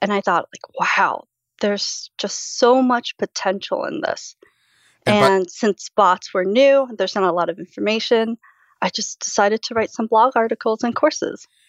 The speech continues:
Speaker 2: And that's how I found you.
Speaker 1: Oh.
Speaker 2: Um, and, and, and folks, Dana is an amazing writer. I mean, she is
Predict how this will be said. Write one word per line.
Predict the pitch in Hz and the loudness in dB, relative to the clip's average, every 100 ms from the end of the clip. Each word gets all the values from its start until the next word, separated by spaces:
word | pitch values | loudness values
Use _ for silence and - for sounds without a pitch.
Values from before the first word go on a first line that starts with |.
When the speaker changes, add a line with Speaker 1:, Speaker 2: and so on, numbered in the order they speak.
| _ | _
Speaker 2:
And | 110 | -2
that's | 113 - | 0 2
how | 147 | 2
I | 143 | 2
found | 131 196 | 0 -2
you. | 87 - - - - _ 107 | -6 -18 -20 -20 -20 _ 0
Speaker 1:
Oh. | 117 117 | 4 4
Speaker 2:
Um, | 113 110 - | 2 -4 -2
and, | 120 117 123 | -2 0 -2
and, | 113 - | -2 -4
and | 117 104 _ | -4 -6 _
folks, | - - 113 - - | -6 0 0 0 -4
Dana | 101 117 | -4 -4
is | - 104 | -6 -6
an | 107 | -4
amazing | 95 92 90 90 104 | -6 -4 -4 -4 -6
writer. | 104 131 92 - - | -4 -4 -4 -12 -12
I | 98 | -10
mean, | 95 | -8
she | - - 104 | -6 -6 -4
is | 101 98 | -4 -4